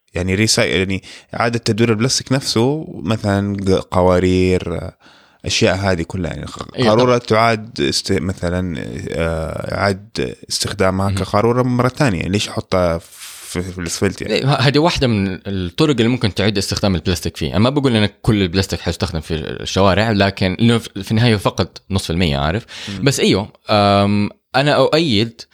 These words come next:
Speaker 2: إنه نستخدم البلاستيك مرة أخرى، بس في الواقع أنا أؤيد أكتر إنه إحنا أصلًا نصنع بلاستيك يتحلل في الطبيعة.
Speaker 1: صح.
Speaker 2: لأنه بن-،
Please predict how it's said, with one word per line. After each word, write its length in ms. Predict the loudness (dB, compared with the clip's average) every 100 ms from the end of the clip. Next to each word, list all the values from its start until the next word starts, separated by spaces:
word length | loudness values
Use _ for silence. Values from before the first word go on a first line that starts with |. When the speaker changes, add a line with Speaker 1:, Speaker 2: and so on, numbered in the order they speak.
| -20 -20 -10 -2
Speaker 2:
إنه 420 | 0 2 2 2
نستخدم 640 | 0 0 -2 0 -2 -2 -6
البلاستيك 500 | -6 -4 -4 -4 -2
مرة 160 | -2 0
أخرى، 240 | -2 -4
بس 220 | -2 -2 -2
في 180 | -2
الواقع 520 | 0 2 2 2 0 2
أنا 220 | 2 2
أؤيد 340 | 2 2 0 -4 -10
أكتر 440 | -6 0 0 -2 _ -20 -2
إنه 160 | 2 2
إحنا 240 | 2 2 2
أصلًا 380 | -2 0 2 4
نصنع 280 | 2 0
بلاستيك 640 | 0 0 0 -2 -2 -6 _ -8
يتحلل 400 | -6 -2 0 0
في 80 | -4
الطبيعة. 320 | -10 -10 -10 _ -10
Speaker 1:
صح. 240 | -6 -6 -8 _ 0
Speaker 2:
لأنه 460 | 2 4 4 0 -4 _
بن-، 320 | -2 0 0